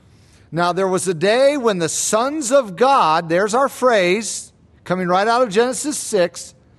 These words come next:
"There was a day when the sons of God came to present themselves before the Lord,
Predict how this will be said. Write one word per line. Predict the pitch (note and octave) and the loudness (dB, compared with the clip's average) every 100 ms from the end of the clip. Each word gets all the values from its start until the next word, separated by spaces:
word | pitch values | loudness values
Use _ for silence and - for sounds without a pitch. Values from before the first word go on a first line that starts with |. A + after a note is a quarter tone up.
| _ - - | _ -20 -6
"There | F#3 G#3 | 0 2
was | A#3+ | 2
a | B3+ | 0
day | A#3 C4 C#4+ | 0 4 4
when | C#4+ A#3 | 2 0
the | F#3+ | 0
sons | F3 - A3 B3+ D4+ C4+ B3+ | -2 -2 0 0 0 0 0
of | A#3+ E3+ | 0 -2
God | G3 C4+ B3 E3+ E3+ F#3 F#3 - - - | 2 2 2 2 0 -4 -12 -18 -20 -10
came | G#3 A#3+ C#4 D4 A3+ | -4 -2 -2 -6 -6
to | A#3 | -8
present | G3 F#3+ D3+ A#3 D4 B3+ | -4 -6 -2 -4 -4 -2
themselves | A#3+ F#3+ - A#3+ B3+ E3+ | -4 -2 0 2 2 -2
before | F3 F3+ - B3+ D4 | -6 -6 0 4 4
the | C#4 | 4
Lord, | B3 F3+ F3 F#3+ | 2 2 2 0